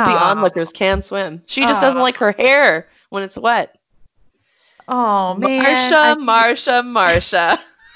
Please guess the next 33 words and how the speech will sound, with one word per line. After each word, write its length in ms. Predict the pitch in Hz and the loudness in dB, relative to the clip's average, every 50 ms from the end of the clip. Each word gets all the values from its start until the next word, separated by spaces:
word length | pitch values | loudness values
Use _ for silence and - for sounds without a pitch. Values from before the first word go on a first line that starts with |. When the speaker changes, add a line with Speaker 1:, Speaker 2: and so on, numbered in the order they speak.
| - - 932 | -20 -20 -20
Speaker 1:
<laughs> 460 | 906 880 855 807 784 762 _ _ - | -20 _ _ _ _ _ _ _ -14
Speaker 2:
Had 220 | 220 240 277 254 - | -10 -8 -8 -8 -8
she, 260 | - - 294 302 311 | -10 -10 -10 -10 -8
like, 260 | 311 311 311 - - | -8 -8 -10 -10 -8
asked 380 | - 190 190 185 208 202 - - | -8 -6 -6 -6 -8 -10 -10 -14
around 300 | 202 180 180 170 170 180 | -12 -12 -12 -12 -12 -14
to 80 | 185 185 | -14 -16
see 140 | - 196 | -14 -14
if 100 | 180 175 _ _ - | -16 -16 _ _ -14
anyone 420 | 180 175 180 175 175 175 175 170 | -14 -12 -12 -12 -12 -12 -12 -12
was 140 | 170 165 160 | -14 -16 -14
willing 260 | 165 160 160 160 156 156 | -14 -14 -14 -14 -14 -14
to 80 | 160 | -14
do 180 | 156 151 147 156 | -12 -12 -10 -10
it, 140 | 160 165 170 | -10 -10 -10
and 100 | 165 165 | -10 -12
this 160 | 160 - - | -14 -14 -16
was 100 | 165 151 | -16 -14
the 200 | 165 170 - - - | -14 -14 -14 -12 -14
only 400 | 175 165 170 165 165 165 165 160 | -12 -12 -12 -12 -10 -10 -12 -10
thing 180 | - 170 170 160 | -10 -10 -10 -10
that 120 | 160 - - | -12 -10 -10
anyone 360 | - 151 156 156 156 156 165 | -12 -12 -10 -12 -12 -14 -14
was 160 | 165 160 156 | -14 -14 -14
willing 240 | 160 151 151 165 165 | -14 -14 -14 -14 -14
to 100 | 160 156 | -16 -12
do, 260 | - 92 - - 196 190 | -10 -10 -8 -8 -10 -12
so 120 | - - | -14 -16
she, 400 | - - - - - - - - _ _ _ _ _ _ _ _ _ _ _ - | -16 -16 -18 -16 -16 -18 -18 -20 _ _ _ _ _ _ _ _ _ _ _ -12
I 60 | - 185 | -8 -6
mean, 100 | 185 180 | -4 -4
I 60 | 170 | -4
guess, 360 | 156 165 160 156 - - - | -4 -4 -6 -6 -8 -16 -20